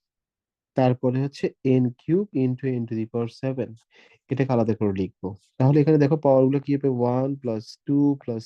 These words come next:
three into n to the power three plus seven। তাহলে m to the power six into n to the power ten। এটা এভাবে লেখার থেকে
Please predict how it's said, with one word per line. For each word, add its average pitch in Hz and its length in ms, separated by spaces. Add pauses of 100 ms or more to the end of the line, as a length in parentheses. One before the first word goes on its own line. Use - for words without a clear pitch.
three 196 220 (880)
into 120 240 (280)
n - 100
to 120 120
the 117 140
power 135 200 (120)
three 151 320 (160)
plus 127 240 (180)
seven। 120 300 (800)
তাহলে 139 240 (300)
m 165 40 (140)
to - 60 (100)
the 120 160
power 131 280 (1160)
six 170 200 (880)
into 123 260 (160)
n - 80
to 117 120
the 117 160
power 147 260 (1700)
ten। 127 160 (600)
এটা 156 200
এভাবে 180 340 (280)
লেখার 147 320
থেকে 220 140